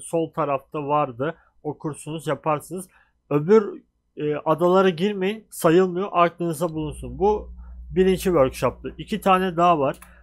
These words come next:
Otuz sekiz kırk yedi, tamam mı? Siz de videoyu durdurun, bakarsınız, not alırsınız, yaparsınız.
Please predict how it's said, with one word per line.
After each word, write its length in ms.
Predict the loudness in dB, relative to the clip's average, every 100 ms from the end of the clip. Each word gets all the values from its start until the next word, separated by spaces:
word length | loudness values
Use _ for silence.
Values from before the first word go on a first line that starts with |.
| _ -4
Otuz 360 | -2 -2 -4
sekiz 600 | -2 -4 -4 -6 -8 -12 _
kırk 340 | -6 -6 -4
yedi, 360 | -6 -4 -4 -6 -10
tamam 260 | -8 -8
mı? 220 | -10 -14 -16 _
Siz 300 | -12 -8 -6
de 140 | -6 -6 -12 _ -14
videoyu 380 | -10 -4 -4 -2
durdurun, 520 | -6 -4 -6 -6 -4
bakarsınız, 640 | -4 -2 -4 -4 -12 -12
not 200 | -12 -8
alırsınız, 400 | -8 -8 -12 -10
yaparsınız. 600 | -10 -6 -6 -6 -14 -18